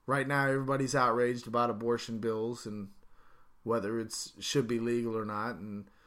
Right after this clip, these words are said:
you know, I know there's a lot of people on the right that want abortion laws, anti-abortion, pro-life, pro-choice.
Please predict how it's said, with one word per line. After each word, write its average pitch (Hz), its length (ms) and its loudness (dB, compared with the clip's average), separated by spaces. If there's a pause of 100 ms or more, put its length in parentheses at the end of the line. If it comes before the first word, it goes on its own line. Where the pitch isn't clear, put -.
(260)
you 120 80 -2
know, 113 140 0
I 117 100 2
know 120 160 0
there's 117 240 -2
a 117 40 -2
lot 117 200 2
of - 60 -4
people 123 280 -2
on 120 140 -2
the 117 80 -2
right 120 340 0
that 117 140 -4 (520)
want 131 300 0
abortion 143 460 4
laws, 80 540 -6 (220)
anti-abortion, 135 840 2 (640)
pro-life, 147 800 4 (1080)
pro-choice. 156 880 4